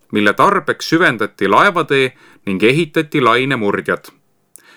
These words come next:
Peamiselt merematkajate hobipurjakatele ja mootorpaatidele mõeldud sadamas on kaheksakümmend kaheksa kaikohta. Sadamas seisavad ka politsei, merepääste ja teiste ametiasutuste tööpaadid.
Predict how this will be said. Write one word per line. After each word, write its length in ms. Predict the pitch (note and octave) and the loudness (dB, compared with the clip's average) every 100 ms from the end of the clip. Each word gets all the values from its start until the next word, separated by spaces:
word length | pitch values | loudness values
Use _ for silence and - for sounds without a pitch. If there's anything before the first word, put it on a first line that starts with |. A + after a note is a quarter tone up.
| _ _ | _ _
Peamiselt 600 | D#3+ A#3+ F3 A#2+ A2+ - | 2 4 2 0 -2 -2
merematkajate 1000 | A#2+ G3+ G3 C#3 E3 - - B2 A2+ B2 | 0 2 0 -2 -4 -4 0 0 0 -2
hobipurjakatele 1120 | B2 F#3 D#3 D3+ F#3 E3 - C3+ - C3 B2 - _ - | 0 2 0 2 2 2 0 -4 0 2 0 -2 _ -4
ja 100 | G2+ | -2
mootorpaatidele 1120 | B2+ F#3 D#3 B2 G#2+ D3 D#3 D3+ A2+ A#2 A2+ | 0 0 0 -2 0 2 0 -2 -2 0 0
mõeldud 360 | A#2 A2+ G2+ - | 0 -2 -4 0
sadamas 480 | G3 G#3 D#3 B2+ - - - _ | 0 0 0 -2 -6 -20 -20 _
on 200 | A2 G#2+ | -4 0
kaheksakümmend 680 | C#3 F#3 D#3 - G#2+ G2+ F#2+ | 2 0 0 -6 -6 -4 -4
kaheksa 440 | - C#3+ D3+ - C#3 | -2 0 -2 -4 0
kaikohta. 680 | G#2+ G#2+ G2+ G2 - G#2+ - _ - _ _ | 0 0 -2 -4 -4 -6 -6 _ -20 _ _
Sadamas 560 | - C3+ C#3 A2+ G#2+ | -4 -2 -2 -4 -4
seisavad 460 | C3 C3 C3 G#2+ G2+ | -2 0 0 -2 -4
ka 100 | G#2 | -6
politsei, 600 | - D#3+ G#3 D#3+ - C3 | 0 0 0 -4 -2 -2
merepääste 840 | A2 D3+ F3 C#3+ B2+ A#2+ - A2+ - _ - | 2 2 2 2 0 0 -4 -4 -4 _ -6
ja 100 | G2 | 0
teiste 480 | C#3 D#3 - A2 | 0 0 -4 0
ametiasutuste 920 | G#2+ C#3+ C3+ - A2+ C3 A#2 G#2 - - | 2 2 0 0 0 0 -6 -10 -8 -8
tööpaadid. 760 | - C#3 A2 A2+ A#2 G#2 F2 | 0 0 2 0 -2 -4 -12